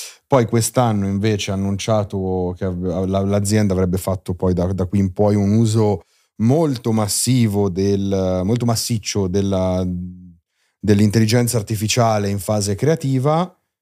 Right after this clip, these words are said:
Adesso questo è il terzo, diciamo, la terza comunicazione, ed è una comunicazione che secondo me prepara il,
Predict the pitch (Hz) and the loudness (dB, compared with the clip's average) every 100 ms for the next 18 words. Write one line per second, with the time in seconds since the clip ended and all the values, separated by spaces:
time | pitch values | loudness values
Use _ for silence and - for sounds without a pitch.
0 | _ _ _ _ _ _ - 156 104 104 | _ _ _ _ _ _ -6 -2 0 0
1 | 147 117 120 120 101 95 110 104 95 - | 0 0 0 0 0 -2 -2 -4 -4 -6
2 | 104 95 107 95 90 123 110 107 101 117 | -4 -4 -4 -6 -4 -2 -2 -2 -2 -2
3 | 139 135 - 104 135 113 - 92 98 98 | -2 -2 -2 0 2 0 -2 -2 0 0
4 | 90 95 92 90 90 110 95 87 87 90 | -2 -4 -4 -4 0 0 0 -2 -2 0
5 | 92 98 - 85 90 90 87 85 | 0 0 -4 -8 -4 -2 -2 -4